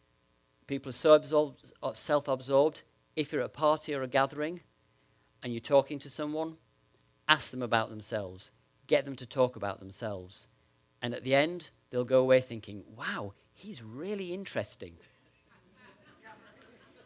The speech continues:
You haven't told them anything about yourself. They've just talked about themselves,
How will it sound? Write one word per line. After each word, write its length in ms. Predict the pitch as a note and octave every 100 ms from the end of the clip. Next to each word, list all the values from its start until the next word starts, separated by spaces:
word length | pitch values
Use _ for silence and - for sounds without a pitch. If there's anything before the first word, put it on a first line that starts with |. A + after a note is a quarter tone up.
| _
You 180 | C#3+ F3+
haven't 280 | F3+ G3+ C#3+
told 240 | D#3+ D3
them 120 | C#3 - _ -
anything 440 | E3 D#3+ D#3 D3
about 280 | C3+ C3 B2
yourself. 520 | B2 - A#2 G2 - - _ A#2
They've 220 | C#3 B2+
just 280 | C#3+ C3 -
talked 280 | C#3+ B2+ B2
about 240 | A#2+ A#2
themselves, 640 | A#2+ A2 - G2+ F#2+ F#2+